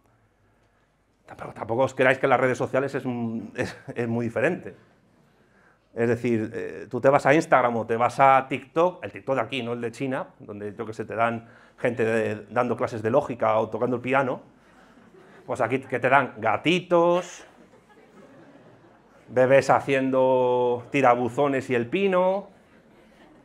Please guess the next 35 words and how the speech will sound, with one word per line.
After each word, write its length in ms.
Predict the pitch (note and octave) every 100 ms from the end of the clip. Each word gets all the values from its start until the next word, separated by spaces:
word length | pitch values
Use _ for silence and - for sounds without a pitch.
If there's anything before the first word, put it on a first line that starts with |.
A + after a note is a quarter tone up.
| -
cosas 280 | C3 C#3+ C3+
así. 360 | G#2 D3 A#2+ - _ _ _ _ _ _ _ -
Y, 840 | D3 C#3+ C#3 C3+ C3+ C3 B2+ B2+ B2+
y, 80 |
y 40 | B2+
luego, 260 | B2+ D3 D#3+
pues, 400 | D#3 C3+ B2 A#2+
pues 240 | B2+ A2+
vídeos 220 | C3 D3
de 60 | D3
estos 220 | D3 D3+
de, 260 | C#3 C#3 B2+
en 160 | B2
plan, 520 | A#2+ C#3+ C3+ B2+ A#2 - _ _ -
em, 720 | B2+ B2 A#2+ A#2+ A#2 A2+ G#2+ -
"Tengo 240 | C#3 D#3 F3
dieciocho 480 | D#3 D#3 D3 -
años 380 | D3 E3 E3 -
y 120 | A#2
tengo 260 | A2 D3 D3
cinco 300 | D#3 D3+ C#3+
millones 260 | C3 C#3 A#2
de 40 |
euros 200 | C3+ C#3
en 60 | C3+
la 120 | G#2
cuenta 300 | C3+ C#3 C#3
porque 220 | A#2 -
he 40 | C3
hecho 260 | C3 C#3
una 220 | A#2+ C3
aplicación 580 | B2+ C3 - A2 C3+ C#3+
de 60 | B2
la 140 | G#2+
hostia. 400 | C#3 - - F#2